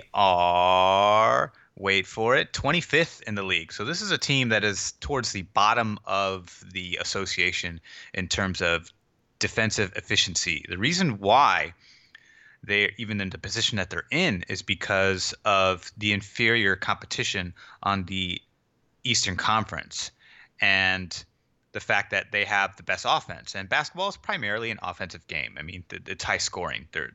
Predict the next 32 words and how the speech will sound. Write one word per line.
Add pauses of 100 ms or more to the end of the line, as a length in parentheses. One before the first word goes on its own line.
(100)
you
know, (300)
a
good
defensive
effort
is
what
we
see
tonight. (320)
You
know,
the
Cavs
being
held
under (440)
to
ninety-one
points.
That's,
that's
huge.
In
basketball,
that's
considered
a
good
defensive
effort.